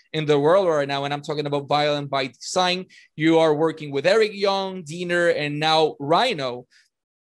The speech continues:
How do you feel having the opportunity to work with a youngster like Diener, but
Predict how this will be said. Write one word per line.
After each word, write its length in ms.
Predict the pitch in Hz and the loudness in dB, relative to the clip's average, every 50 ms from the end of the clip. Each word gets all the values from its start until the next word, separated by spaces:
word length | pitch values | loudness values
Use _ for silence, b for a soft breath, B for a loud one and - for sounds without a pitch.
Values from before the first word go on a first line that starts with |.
| _ _ _ _ - - | _ _ _ _ -10 -4
How 260 | - 202 226 262 302 | -2 0 0 0 0
do 80 | 339 | -2
you 140 | 311 311 277 | -2 -2 -2
feel 340 | - - - 226 226 226 233 | -4 -4 -2 4 4 6 6
having 320 | 208 202 196 202 196 214 | 6 4 2 2 0 -2
the 140 | 202 190 190 | -2 -2 -2
opportunity 500 | 175 - 160 151 - - 175 175 170 165 | -4 -4 -8 -14 -10 -10 -8 -6 -6 -4
to 100 | 156 160 | -4 -4
work 460 | 156 151 151 160 165 165 165 170 165 - 170 | -4 -2 0 2 4 4 4 2 0 -6 -4
with 320 | 160 165 160 160 160 - _ - | 2 4 4 4 4 0 _ -10
a 40 | 135 | -8
youngster 760 | 139 143 165 175 214 262 254 - - - 165 151 147 147 151 143 | -4 0 0 0 0 0 -4 -10 -10 -4 -2 -2 -2 -2 -2 -4
like 180 | 147 143 143 143 | -4 -6 -6 -4
Diener, 260 | 156 165 165 165 165 | -4 -4 -2 -2 -4
but 280 | 147 147 147 143 147 | -2 -2 -4 -4 -4